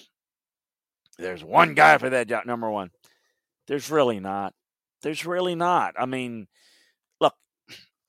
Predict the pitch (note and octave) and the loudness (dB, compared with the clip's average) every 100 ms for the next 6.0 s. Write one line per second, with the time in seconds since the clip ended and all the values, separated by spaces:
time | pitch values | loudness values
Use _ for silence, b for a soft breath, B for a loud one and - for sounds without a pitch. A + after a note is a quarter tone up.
0 | - D#3 D3+ G#2+ A#2+ D#3 E3+ D3+ C3 - | -6 -2 -2 -4 2 6 8 8 6 0
1 | _ _ _ _ - B2+ C3 D#3+ D3 D3 | _ _ _ _ -8 -8 -2 -4 -2 -6
2 | - - C3+ B2 A#2+ A2 G2 G2 F2 C#2+ | -6 -4 0 0 0 -2 -2 -4 -4 -6
3 | _ _ _ _ _ _ _ _ _ - | _ _ _ _ _ _ _ _ _ -12
4 | C#3+ D3 G#2 G#2+ C#3 D#3+ E3+ - C3 A2+ | -6 -6 -6 -2 2 4 2 -2 -6 -6
5 | F#2+ C3+ C#3 C3 D#3 - A#2 A2 A2 F#2 | -2 0 2 4 4 2 -8 -10 -12 -20